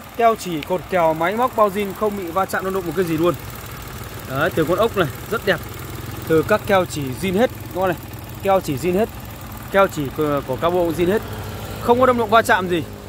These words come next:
Chạy hơn mười một vạn. Các bác có nhu cầu mua chiếc này alo trực tiếp em.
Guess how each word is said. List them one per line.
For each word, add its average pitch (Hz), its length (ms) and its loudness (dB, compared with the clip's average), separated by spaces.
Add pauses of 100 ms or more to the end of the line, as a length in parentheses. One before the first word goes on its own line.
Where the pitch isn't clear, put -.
(400)
Chạy 190 200 0
hơn 214 240 6
mười 185 100 4
một 170 200 2
vạn. 180 180 6 (100)
Các 208 60 -4
bác 226 240 4
có 208 140 4
nhu 220 120 -2
cầu 170 240 2
mua 185 200 0
chiếc 226 160 0
này 170 180 4
alo 180 340 2
trực 165 180 -4
tiếp 202 140 0
em. 185 160 4